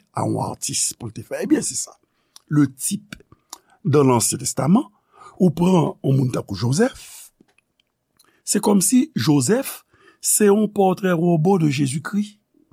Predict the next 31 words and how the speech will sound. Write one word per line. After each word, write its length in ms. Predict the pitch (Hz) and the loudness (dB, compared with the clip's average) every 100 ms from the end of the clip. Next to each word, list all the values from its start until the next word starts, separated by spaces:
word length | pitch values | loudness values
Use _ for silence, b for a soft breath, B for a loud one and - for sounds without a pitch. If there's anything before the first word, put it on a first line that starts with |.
| _ _ _ _ _ _ 147 | _ _ _ _ _ _ -2
ke 300 | 156 190 233 _ _ _ _ - | 2 2 0 _ _ _ _ -2
lè 240 | 143 190 | 0 2
Jésus-Christ 480 | 190 196 180 - - | 2 2 0 -2 -4
parèt, 300 | 156 139 175 | -2 -2 -2
ou 80 | 202 | -4
di, 160 | 135 - | -4 -6
"Ah, 260 | - - - _ | -8 -8 -16 _
men, 240 | 110 90 - _ _ _ _ - | -12 -12 -16 _ _ _ _ -10
n 60 | 131 | -6
te 120 | 143 | -4
wè 380 | 127 190 277 127 | -2 -2 -2 -4
trè 240 | - - 107 | -8 -8 -6
sa 240 | - - | -6 -10
yo 80 | - | -12
deja." 460 | - 131 262 - _ _ _ _ _ | -8 -6 -8 -10 _ _ _ _ _
E 40 | - | -18
trè 200 | - 117 | -12 -8
sa 220 | 107 110 | -8 -8
yo, 200 | 160 - _ _ _ | -10 -12 _ _ _
ou 80 | 104 | -20
jwenn 260 | 76 69 71 | -18 -16 -12
nan 80 | |
Joseph, 480 | 123 196 175 196 - _ _ _ | -6 -4 -4 -6 -14 _ _ _
ou 80 | 170 | -4
jwenn 340 | 127 123 127 170 b - | 0 2 0 -2 b -2
nan 220 | 143 127 | 2 2
dotre 480 | 117 107 214 214 170 - | 2 0 0 2 -2 -2
tip 240 | - - _ - | -6 -6 _ -4
ankò 420 | - - - - | -4 -4 -10 -10
de 100 | 95 | -14
Jésus-Christ, 560 | 85 98 123 - 226 | -14 -14 -14 -6 -6